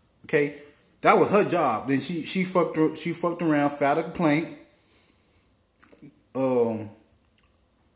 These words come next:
her grievance was, was not met. I mean, she, then she had a little flip out, like, "Okay, well, you lost the job." Okay,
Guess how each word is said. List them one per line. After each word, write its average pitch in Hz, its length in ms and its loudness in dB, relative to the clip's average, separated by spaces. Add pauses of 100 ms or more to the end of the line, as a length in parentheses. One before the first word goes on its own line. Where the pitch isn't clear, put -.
(200)
her 147 80 -2
grievance 165 520 -2
was, 135 320 0
was 123 220 -2
not 156 280 2
met. 151 400 2
I 123 60 -4
mean, 123 220 0
she, 131 140 -4
then 180 120 2
she 160 160 -2
had 147 180 6
a 147 40 2
little 156 160 4
flip 170 280 -2
out, 139 140 0
like, 143 160 0
"Okay, 156 200 -2
well, 143 120 -4
you 170 140 -6
lost 143 260 -2
the 123 60 -12
job." 85 340 -8 (440)
Okay, 120 320 -6